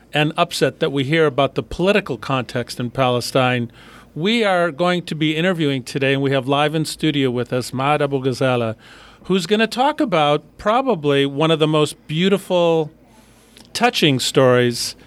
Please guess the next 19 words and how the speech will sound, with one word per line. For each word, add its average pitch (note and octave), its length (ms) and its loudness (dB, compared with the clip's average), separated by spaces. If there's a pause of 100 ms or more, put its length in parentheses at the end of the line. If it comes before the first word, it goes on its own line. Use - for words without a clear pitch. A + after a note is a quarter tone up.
(160)
from D3+ 200 -2
Palestine D3 720 0
that, C3 240 0 (240)
that C#3+ 180 2
we D3 220 0
have D3 220 0
heard C#3+ 420 0 (340)
in C#3 120 0
a C3 60 0
long D3 300 0
time, D3+ 280 0
Jamal, B2 320 -4
because C#3 320 -4
you F3 100 2
and E3+ 80 0
I E3 80 2
usually E3+ 500 0
report C#3 600 -2 (500)
on D3 440 2